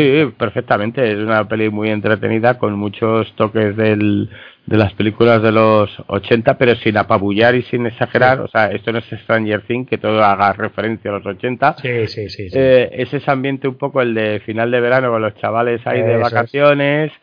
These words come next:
Speaker 2: Mm.
Speaker 1: y el típico caso de, ah, descubren a una haciendo un agujero, tal, empiezan a, como tontería y la cosa se, se pone seria y mola porque, el,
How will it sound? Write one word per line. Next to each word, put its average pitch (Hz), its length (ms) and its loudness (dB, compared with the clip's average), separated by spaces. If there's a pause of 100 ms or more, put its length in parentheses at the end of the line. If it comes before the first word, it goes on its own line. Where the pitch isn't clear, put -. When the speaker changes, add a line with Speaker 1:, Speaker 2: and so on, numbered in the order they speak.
Speaker 2:
Mm. 123 100 -8 (220)
Speaker 1:
y 127 260 4
el 113 300 2
típico 117 400 -4
caso 123 340 -2
de, 117 160 0
ah, 151 200 2 (120)
descubren 101 520 -6
a 113 100 4
una 151 380 2
haciendo 113 280 -2
un 113 60 -2
agujero, 147 880 4
tal, 143 400 4
empiezan 113 400 -2
a, 113 320 2
como 113 200 -2
tontería 135 600 4
y 135 60 4
la 104 120 2
cosa 107 260 -4
se, 110 280 0
se 107 140 -6
pone 113 260 -2
seria 95 320 -2 (520)
y 113 180 4
mola 120 300 4
porque, 107 600 2
el, 95 480 0